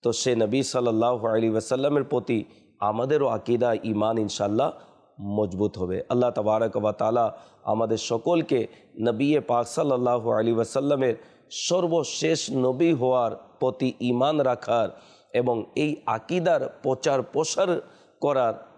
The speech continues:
আল্লাহ তাআলা আমাদেরকে তৌফিক দান করুক। সময় হয়েছে বিদায় নেবার, শ্রেষ্ঠ নবীর শ্রেষ্ঠ মজেজা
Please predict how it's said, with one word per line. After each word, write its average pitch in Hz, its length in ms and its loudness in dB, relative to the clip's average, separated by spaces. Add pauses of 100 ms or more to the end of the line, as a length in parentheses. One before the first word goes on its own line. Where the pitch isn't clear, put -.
(140)
আল্লাহ 123 220 2
তাআলা 113 220 0
আমাদেরকে 110 440 0
তৌফিক 117 640 -2 (560)
দান 107 260 0
করুক। 131 400 0
সময় 170 400 0
হয়েছে 147 560 0 (400)
বিদায় 113 520 0
নেবার, 123 400 2 (120)
শ্রেষ্ঠ - 440 -4
নবীর 143 520 0
শ্রেষ্ঠ - 420 -2
মজেজা 120 680 2